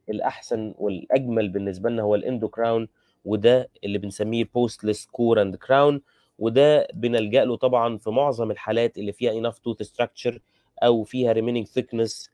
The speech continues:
at least في ال two opposing walls اللي هما البكال واللينجوال كافي، آه، علشان نقدر إن إحنا نستعمله، آه، كبديل للبوست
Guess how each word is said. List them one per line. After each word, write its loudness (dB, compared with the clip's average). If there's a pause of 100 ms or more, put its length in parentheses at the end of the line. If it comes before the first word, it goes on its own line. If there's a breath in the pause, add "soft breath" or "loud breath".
(140)
at -4
least -4
في -10
ال -6 (140)
two 4
opposing 0
walls -2
اللي -2
هما 0
البكال -4
واللينجوال -2
كافي، -2 (180)
آه، -4
علشان -6
نقدر 0
إن -2
إحنا -4 (340)
نستعمله، 0 (2250 soft breath)
آه، -6 (680)
كبديل 2
للبوست -2